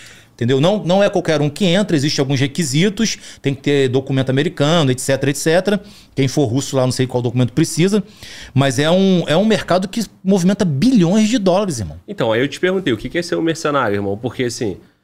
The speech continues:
Speaker 2: se for só um, um segurança privado, não vai ganhar tudo isso. O que que o mercenário faz pra ganhar quarenta mil dólares?
Speaker 1: É, cara, então, qual é o perfil dos mercenários? Eu vou te falar aqui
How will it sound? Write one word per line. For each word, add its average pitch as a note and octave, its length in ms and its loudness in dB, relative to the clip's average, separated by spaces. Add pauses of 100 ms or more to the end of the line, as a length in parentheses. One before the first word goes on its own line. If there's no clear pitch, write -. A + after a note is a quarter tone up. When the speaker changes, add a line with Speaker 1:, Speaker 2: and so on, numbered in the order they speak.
(400)
Speaker 2:
se - 120 -14
for F3 200 -6
só E3 200 -2
um, B2 400 -4
um A#2 40 -4
segurança A2+ 520 -4
privado, B2 560 -4
não E3 100 -8
vai B3 120 -2
ganhar G#3 240 0
tudo F3+ 240 0
isso. G#2 220 -2
O - 40 -20
que C#3 80 -12
que - 100 -12
o - 20 -4
mercenário E3 420 -2
faz C#3+ 220 -4
pra C#3+ 100 -4
ganhar C3 400 -2 (140)
quarenta B2+ 400 -2
mil A#2+ 140 -4
dólares? G2 300 -2
Speaker 1:
É, G#3 140 0
cara, C#3+ 340 -2
então, F#3 280 -2
qual A3 180 0
é - 20 0
o B3+ 40 -4
perfil G3 440 -4
dos E3+ 120 -2
mercenários? D3+ 360 0
Eu B2 40 0
vou E3 80 0
te - 100 -8
falar D#3 280 2
aqui C#3+ 420 0